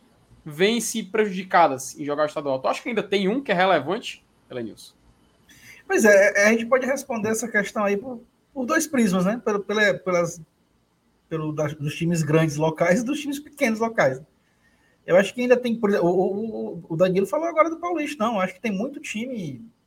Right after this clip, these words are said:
Speaker 2: né, de São Paulo, né, que, que fica esperando o Campeonato Paulista e prefere até jogar o Paulistão do que Série D de brasileiro, por exemplo. É, é, você imagina, então, é, é, a riqueza.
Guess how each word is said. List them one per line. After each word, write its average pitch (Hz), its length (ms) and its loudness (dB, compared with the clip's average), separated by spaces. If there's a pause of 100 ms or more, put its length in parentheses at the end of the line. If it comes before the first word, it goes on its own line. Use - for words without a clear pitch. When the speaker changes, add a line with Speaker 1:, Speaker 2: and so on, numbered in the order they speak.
(100)
Speaker 2:
né, 151 220 -14 (200)
de 123 100 -18
São 139 200 -6
Paulo, 180 360 -6
né, - 140 -16 (400)
que, 151 240 -10
que 147 140 -16
fica 156 140 -16
esperando 160 420 0
o - 20 -10
Campeonato 190 300 -6
Paulista 151 360 -2
e - 40 -12
prefere 175 400 0
até 156 140 -4
jogar 175 200 0
o 175 80 -4
Paulistão 175 400 -6
do - 80 -18
que 311 380 -14 (340)
Série 165 280 0
D 139 280 -2
de 135 80 -4
brasileiro, 151 560 0
por - 160 -8
exemplo. 104 300 -8 (600)
É, 110 300 -12 (500)
é, 180 300 2
você 233 200 2
imagina, 285 440 2
então, 277 260 2
é, 269 100 0
é, 180 220 0
a 180 120 0
riqueza. 214 580 2